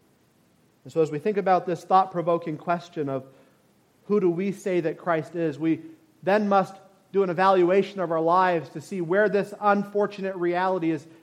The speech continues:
is being found in us, that we're opposed to the things of God. And I don't think in this room today that we would be verbally opposed to the things of God. I think it's something that actually takes place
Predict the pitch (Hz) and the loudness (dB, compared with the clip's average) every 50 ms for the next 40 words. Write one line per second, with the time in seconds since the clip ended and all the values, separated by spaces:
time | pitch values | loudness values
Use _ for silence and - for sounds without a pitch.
0 | _ _ _ _ _ _ _ _ _ - - 196 156 135 139 202 202 190 180 170 | _ _ _ _ _ _ _ _ _ -16 -12 -12 -12 -6 -2 0 0 0 0 -2
1 | 151 131 - - _ _ _ _ _ 196 196 196 196 185 185 - 208 202 190 190 | -6 -10 -14 -20 _ _ _ _ _ 0 0 2 0 0 -2 -2 -2 -2 -2 2
2 | 190 202 185 160 - - - 175 170 170 180 180 160 - - - 196 202 202 202 | 2 2 2 2 0 -4 -8 -8 -6 -4 -2 -4 -4 -4 -4 -2 0 2 4 4
3 | 196 190 185 175 - - - - - _ _ _ _ - 165 170 160 - 208 196 | 6 6 4 4 0 -6 -18 -20 -20 _ _ _ _ -8 -8 -8 -4 -4 -4 -4
4 | 180 175 160 151 - 190 196 190 180 170 180 196 202 190 - 220 247 254 - - | -4 -6 -8 -4 0 2 2 2 2 0 -2 -2 -2 0 2 0 0 0 -4 -10
5 | - - _ - 240 240 220 180 - - - - _ _ _ _ _ _ _ _ | -20 -20 _ -2 0 0 0 -2 -4 -10 -18 -20 _ _ _ _ _ _ _ _
6 | _ _ _ _ _ _ _ _ _ _ _ _ _ _ _ _ _ - 196 202 | _ _ _ _ _ _ _ _ _ _ _ _ _ _ _ _ _ -6 -2 -2
7 | 202 185 196 202 214 220 226 - 190 180 185 202 208 202 170 180 165 175 196 214 | -2 -2 0 2 2 2 2 2 -2 0 2 4 4 4 2 0 -2 -4 -4 -4
8 | 214 208 175 170 196 180 156 151 185 202 214 202 196 180 165 156 143 156 - 156 | -4 -4 -4 -4 -6 -6 -4 -2 0 0 2 2 2 2 0 0 -2 -4 -4 -4
9 | 147 139 131 123 123 - 143 131 123 123 - 139 127 120 110 113 107 101 - 120 | -4 -4 -4 -6 -10 -12 -12 -12 -12 -12 -12 -12 -12 -12 -14 -16 -18 -20 -20 -20
10 | 110 110 123 - _ _ _ _ _ _ _ _ _ _ _ _ _ _ _ _ | -20 -20 -20 -20 _ _ _ _ _ _ _ _ _ _ _ _ _ _ _ _
11 | _ _ _ _ _ _ _ _ _ _ _ _ _ _ _ - 147 190 214 202 | _ _ _ _ _ _ _ _ _ _ _ _ _ _ _ -12 -10 -10 -10 -8
12 | - 220 208 - 202 190 180 175 175 175 175 - 196 165 - 185 175 170 - - | -8 -8 -6 -4 -4 -4 -2 -2 -2 -2 -4 -6 -8 -8 -6 -8 -8 -8 -10 -10
13 | - 180 170 160 - | -6 -6 -6 -6 -8